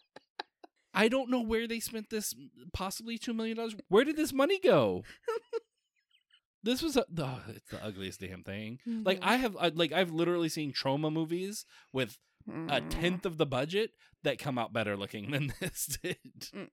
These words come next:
Speaker 1: Mm-hmm.
Speaker 2: I don't, mm-mm.
Speaker 1: Hey, at least
Speaker 2: I
Speaker 1: they
Speaker 2: was with
Speaker 1: achieved
Speaker 2: the
Speaker 1: what they're
Speaker 2: Intel
Speaker 1: go-, they
Speaker 2: Troma.
Speaker 1: achieve what they're
Speaker 2: Mm-mm.
Speaker 1: going for. It's cheap looking and it's gross. And that's, that, this is supposed to
Speaker 2: It's
Speaker 1: be
Speaker 2: easier,
Speaker 1: elegant
Speaker 2: okay, it's
Speaker 1: and
Speaker 2: easier,
Speaker 1: nice.
Speaker 2: it's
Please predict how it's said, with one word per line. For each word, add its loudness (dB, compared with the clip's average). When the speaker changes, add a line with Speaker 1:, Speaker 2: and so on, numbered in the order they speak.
Speaker 1:
Mm-hmm. -6
Speaker 2:
I -4
don't, -8
mm-mm. -14
Speaker 1:
Hey, -2
at -8
least -4
Speaker 2:
I 2
Speaker 1:
they 6
Speaker 2:
was 2
with -4
Speaker 1:
achieved 4
Speaker 2:
the 2
Speaker 1:
what 2
they're 2
Speaker 2:
Intel 0
Speaker 1:
go-, 0
they 4
Speaker 2:
Troma. 2
Speaker 1:
achieve 0
what -2
they're 4
Speaker 2:
Mm-mm. -8
Speaker 1:
going 0
for. -4
It's -8
cheap -4
looking -2
and 2
it's -4
gross. 2
And 0
that's, -2
that, -4
this 0
is -4
supposed -4
to 4
Speaker 2:
It's 0
Speaker 1:
be -2
Speaker 2:
easier, 6
Speaker 1:
elegant 2
Speaker 2:
okay, -6
it's -6
Speaker 1:
and -2
Speaker 2:
easier, 0
Speaker 1:
nice. -4
Speaker 2:
it's -4